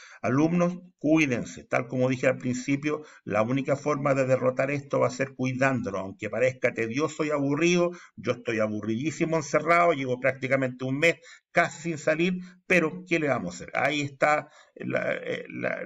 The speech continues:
el, el, lo que nos tocó vivir, ¿no es cierto? Así que mascarilla para salir, lavado de manos y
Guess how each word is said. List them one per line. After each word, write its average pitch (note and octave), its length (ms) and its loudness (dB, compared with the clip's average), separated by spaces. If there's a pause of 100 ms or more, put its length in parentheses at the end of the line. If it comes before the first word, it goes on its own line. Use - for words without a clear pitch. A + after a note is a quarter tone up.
(160)
el, B2 380 -6
el, C3 360 -4 (140)
lo C#3 80 -2
que C3+ 80 -2
nos C3 160 -2
tocó C#3 220 2
vivir, B2 280 4
¿no E2 60 -10
es - 60 -14
cierto? C#3 200 -4
Así C#3+ 220 -4
que C#3 160 -2 (320)
mascarilla D#3 800 -2
para D3 240 2
salir, D#3 560 0
lavado C#3+ 480 4
de C#3+ 100 -2
manos D#3 480 2
y D3 340 -4